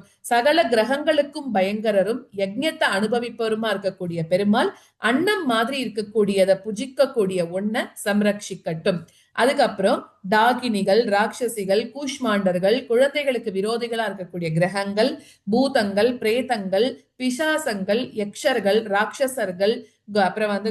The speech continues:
கோடரா ரேவதி, ஜேஷ்டா, பூத்தனா, மாத்ருகா, இந்த மாதிரி இருக்கிறவாள்லாம் சரீரத்தையும் பிராணனையும் இந்திரியங்களையும் கொடுக்கக்கூடிய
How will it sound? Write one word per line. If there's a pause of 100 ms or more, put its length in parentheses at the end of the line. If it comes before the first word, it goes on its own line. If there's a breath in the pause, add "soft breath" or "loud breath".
கோடரா
ரேவதி, (100)
ஜேஷ்டா,
பூத்தனா, (100)
மாத்ருகா,
இந்த
மாதிரி
இருக்கிறவாள்லாம் (340 loud breath)
சரீரத்தையும் (220)
பிராணனையும்
இந்திரியங்களையும்
கொடுக்கக்கூடிய